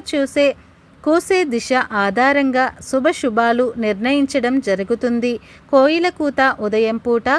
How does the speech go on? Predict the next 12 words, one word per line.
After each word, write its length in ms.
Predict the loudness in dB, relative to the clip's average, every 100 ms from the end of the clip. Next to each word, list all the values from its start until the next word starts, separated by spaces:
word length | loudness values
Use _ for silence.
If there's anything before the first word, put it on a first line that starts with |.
| -2 -16 -2 2
ఆగ్నేయ 400 | 2 2 -2 -2 -2
దిశ 260 | -4 -4 -4 -2
నుండి 260 | -2 -2 -4 -6
వినిపించినట్లయితే 1120 | -6 -2 0 0 0 0 0 0 0 0 0 0
నష్టం 340 | -2 -6 -4 -2
జరుగుతుంది. 680 | 0 0 0 -2 -2 0 -2 -4 -10 -20 _ _ _ _ _ _ -4
అదే 280 | 0 2 2 0 0
సాయంత్రం 580 | 0 2 0 0 0 0
పూట 280 | 0 0 0
వినిపిస్తే 600 | -2 -2 -4 -6 -2 0 0 0
దానిని 420 | -2 -2 -2 -4 -8 -20 -20 -2
శుభ 180 | 0 2